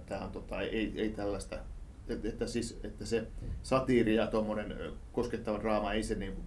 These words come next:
onnistu tää, niin varsinkaan tällä tavalla kerrottuna. Mut joo, Jojo Rabbit, ei, ei se parhaan elo-, parhaan elokuvan palkintoa voita, että sehän on selvää, että kyllä siinä on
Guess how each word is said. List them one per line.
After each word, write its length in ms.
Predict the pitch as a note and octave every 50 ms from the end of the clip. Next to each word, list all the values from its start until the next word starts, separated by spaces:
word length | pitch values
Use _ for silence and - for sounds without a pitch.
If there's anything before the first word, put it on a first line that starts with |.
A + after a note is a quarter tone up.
| - -
onnistu 460 | - F#2+ G#2 G2 F#2+ F#2 - - - -
tää, 200 | - F2+ F2+ F2+
niin 120 | F2+ E2+ E2
varsinkaan 380 | F#2+ G2 - - - F#2+ F#2
tällä 280 | - - G2 F#2+ F#2 E2+
tavalla 340 | - - E2 F2 F2 F2 -
kerrottuna. 480 | - F#2 G2 - - - - - E2+ E2 -
Mut 140 | A2+ - -
joo, 240 | E3+ D3+ B2 - - - - - - - - - - - - - -
Jojo 200 | E3 F3+ F3+ F#3
Rabbit, 280 | D#3+ D3 B2+ B2 - - - -
ei, 420 | C#3+ C#3 - - D#3 D3 C#3+ C#3+ C#3+ D3
ei 100 | D#3+ D#3
se 100 | D#3 D#3
parhaan 360 | - - D#3+ E3+ E3+ D#3+ D#3
elo-, 180 | D#3+ D#3+ D#3
parhaan 200 | - E3+ D#3+ D3+
elokuvan 260 | D#3+ D#3+ D#3+ C3 B2 A2+
palkintoa 480 | A#2 A#2 A2+ A2+ G#2+ G#2+ G#2+ G#2+ G2
voita, 240 | G#2 G2+ G2+ G2 G#2
että 120 | G#2 -
sehän 200 | - C3 A#2+ A2+
on 60 | A2 A2
selvää, 300 | A2+ A#2 A2 G#2+ G#2+ G#2
että 240 | G2 - - F2+ - - -
kyllä 120 | - C3 B2
siinä 200 | C3 C#3 C3+ C#3
on 200 | C#3 C#3 C#3